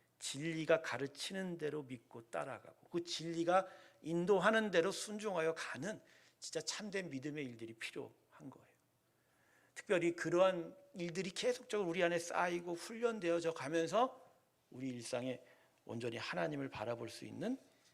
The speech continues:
귀한 일들이 있기를 소망합니다.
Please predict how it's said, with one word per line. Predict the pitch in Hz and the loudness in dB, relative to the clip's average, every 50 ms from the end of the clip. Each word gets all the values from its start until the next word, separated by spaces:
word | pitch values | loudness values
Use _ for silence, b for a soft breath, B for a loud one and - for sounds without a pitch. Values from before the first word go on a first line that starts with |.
| b b b b b _ - | b b b b b _ -16
귀한 | - - 123 117 110 110 104 | -12 -10 -8 -8 -8 -8 -10
일들이 | 101 101 101 101 107 110 127 135 135 - - _ _ _ _ _ _ _ | -12 -12 -12 -12 -8 -6 -6 -6 -6 -8 -14 _ _ _ _ _ _ _
있기를 | - 117 110 - - 107 104 104 101 95 - | -14 -14 -14 -12 -14 -14 -14 -14 -16 -16 -16
소망합니다. | - - - 120 113 104 101 - - - 147 131 - - - - - - 233 | -16 -16 -14 -12 -12 -12 -14 -16 -18 -16 -14 -14 -14 -16 -18 -20 -14 -12 -12